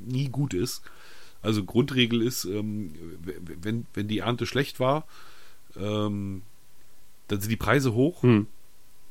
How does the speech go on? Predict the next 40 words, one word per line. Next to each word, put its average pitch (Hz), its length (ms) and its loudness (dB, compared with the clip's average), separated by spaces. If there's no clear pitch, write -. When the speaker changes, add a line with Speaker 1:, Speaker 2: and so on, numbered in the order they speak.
Speaker 1:
Oder 127 160 2
andersrum. 95 420 2
Ne? 135 120 4
Also 123 200 4
sozusagen, 123 260 4
es - 60 -4
gibt, - 260 -4
also 120 140 0
du 131 60 4
hast 135 100 2
das 117 60 -6
Gefühl, 165 280 6
es, - 140 0
es - 280 -4
haut 104 160 4
nie 143 140 6
hin. 98 340 4
Speaker 2:
Ja, 123 120 6
Speaker 1:
Das 156 80 12
Speaker 2:
ja, 131 100 10
Speaker 1:
ist 101 60 8
Speaker 2:
ja, 104 60 8
Speaker 1:
so, 104 60 8
Speaker 2:
ja. 101 160 6
Speaker 1:
also 113 180 -2
für, - 120 -4
für 143 120 8
sie 139 140 6
ist 151 100 6
es 143 140 0
immer 143 260 8
schlecht. - 380 -2
Speaker 2:
Aber 143 180 12
Speaker 1:
Selbst - 260 6
in 143 60 0
richtig 135 320 0
guten 135 240 2
Jahren 120 380 6
ist 127 120 -2
es, - 160 -4